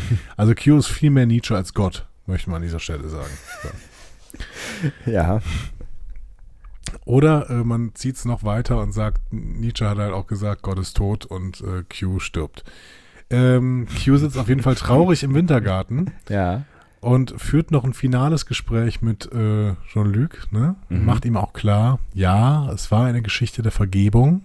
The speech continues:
Speaker 2: eine Geschichte der Vergebung von Jean-Luc mit sich selbst, ne?
Speaker 1: Mhm.
Speaker 2: Aber Picard ist noch nicht zufrieden und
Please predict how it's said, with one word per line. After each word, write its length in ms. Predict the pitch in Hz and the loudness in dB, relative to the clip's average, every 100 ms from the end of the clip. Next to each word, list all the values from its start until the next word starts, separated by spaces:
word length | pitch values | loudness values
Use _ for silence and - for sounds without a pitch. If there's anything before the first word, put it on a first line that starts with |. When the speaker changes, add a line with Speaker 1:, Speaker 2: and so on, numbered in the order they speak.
| - | -8
Speaker 2:
eine 160 | - 101 | -6 -4
Geschichte 360 | 101 - 117 110 | -2 -2 -4 -2
der 80 | 107 | -2
Vergebung 560 | 104 98 104 113 123 | 0 2 2 2 2
von 360 | - 120 120 131 | 0 2 4 4
Jean-Luc 560 | 120 110 104 127 - 110 | 4 4 4 2 0 0
mit 200 | 127 - | 0 -2
sich 220 | 117 - | -6 -2
selbst, 640 | 104 104 143 - - - - | 0 0 -2 -6 -14 -16 -10
ne? 200 | 95 131 - | -4 -4 -4
Speaker 1:
Mhm. 380 | 87 78 80 101 - - - _ _ _ _ | -6 -4 -4 -6 -8 -20 -20 _ _ _ _
Speaker 2:
Aber 200 | 113 139 | 2 4
Picard 320 | - 147 147 151 | 4 2 0 0
ist 40 | |
noch 60 | 151 | 0
nicht 140 | 143 | 0
zufrieden 540 | 117 - 156 - 73 - - _ _ _ _ _ - | -4 -6 -10 -8 -12 -12 -18 _ _ _ _ _ -4
und 260 | 110 107 | -2 -2